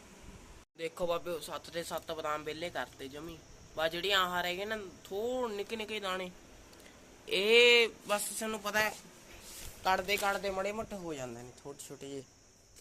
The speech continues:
ਇਹ ਖਾਧਾ ਨਹੀਂ ਜਾਂਦਾ ਸੀ। ਆਹ ਦੇਖੋ, ਮੂੰਹ ਲਵੇਟ ਰੱਖਿਆ। ਕੱਢ ਜਾ, ਆਹ ਦੇਖੋ। ਫਿਰ ਮੈਂ ਚੱਕ ਕੇ ਲਿਆਵਾਂ, ਚੱਲ ਛੱਡ ਪਰੇ। ਬਸ ਇਹਨੂੰ ਵੀ ਛੱਡ ਦਈਏ ਹੁਣ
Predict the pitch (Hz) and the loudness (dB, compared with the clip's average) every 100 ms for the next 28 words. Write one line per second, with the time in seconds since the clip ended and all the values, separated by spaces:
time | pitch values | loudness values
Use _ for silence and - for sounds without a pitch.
0 | - - 175 - 151 165 190 180 170 160 | -8 -6 -2 -2 0 0 0 0 0 0
1 | 151 151 156 151 170 180 131 120 123 143 | -2 -2 -4 -2 -2 0 -2 -2 -6 -10
2 | - 135 - - - - - - - - | -12 -12 -18 -20 -20 -18 -16 -16 -16 -20
3 | - - - 123 110 - - - - - | -20 -12 -6 -6 -6 -12 -20 -20 -20 -20
4 | - - - - - - - - - 160 | -20 -20 -20 -20 -20 -20 -20 -20 -12 -8
5 | 160 151 151 - 151 147 151 131 131 139 | -6 -6 -8 -8 -8 -4 -4 -4 -6 -8
6 | 135 131 - 113 - 113 123 123 - - | -10 -10 -12 -12 -12 -12 -12 -12 -14 -16
7 | - - - - - - - - - - | -18 -20 -20 -20 -20 -20 -20 -20 -20 -20
8 | - - - - _ - _ - - - | -20 -20 -20 -20 _ -20 _ -20 -20 -20
9 | - - - - - - - - - - | -20 -20 -20 -20 -18 -18 -20 -20 -20 -20
10 | - - - - - 139 151 151 147 156 | -20 -20 -20 -20 -18 -20 -16 -14 -12 -12
11 | 165 165 143 143 147 143 143 | -12 -12 -14 -14 -14 -14 -16